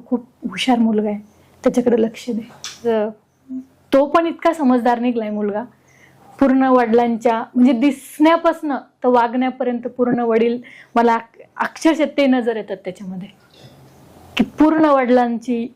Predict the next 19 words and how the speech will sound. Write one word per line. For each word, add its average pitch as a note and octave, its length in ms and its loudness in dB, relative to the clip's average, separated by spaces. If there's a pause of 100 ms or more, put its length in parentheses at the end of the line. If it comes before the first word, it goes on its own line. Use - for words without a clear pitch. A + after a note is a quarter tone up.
(120)
छाया A3 360 0
येतो A3 380 0 (160)
बोलण्यात, B3 640 2
वागण्यात, A3+ 440 -4 (540)
सगळ्या B3+ 360 2
गोष्टीत. A3 340 -14 (1200)
खूप C#4 240 0
स्वप्न A#3+ 300 0
होते, G#3+ 300 -2
खूप, - 340 -2
खूप C4+ 460 0
छान. G#3 260 -2
आणि A#3 240 2
आमचा A#3+ 320 -2
संसार A#3 420 0
इतका A#3 500 0 (100)
छान A#3+ 200 -2
चालला A#3+ 320 -2
होता. G#3 300 -8